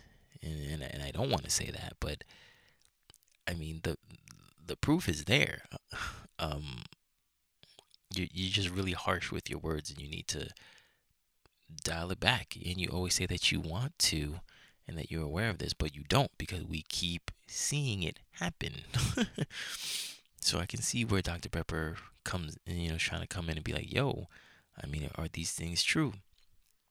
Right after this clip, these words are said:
'Cause you did say, like, you need to, you wanna see, like, the value of her being a woman, and, and she,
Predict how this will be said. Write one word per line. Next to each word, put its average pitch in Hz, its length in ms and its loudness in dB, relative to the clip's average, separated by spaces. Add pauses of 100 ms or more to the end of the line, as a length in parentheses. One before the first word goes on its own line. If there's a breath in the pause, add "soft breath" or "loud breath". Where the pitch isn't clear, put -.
(420)
'Cause 117 200 0
you 131 80 4
did 139 220 0
say, 143 340 4
like, 80 320 -4
you 90 160 -2
need 98 240 0
to, - 120 -2 (120)
you 104 220 2
wanna 95 240 0
see, 90 200 4
like, 87 260 0
the 82 100 0
value 87 480 0
of - 120 -2
her 80 200 0
being 80 260 -6
a 80 60 -4
woman, 110 340 -4 (720 loud breath)
and, 85 240 -2
and - 100 -2
she, 85 500 4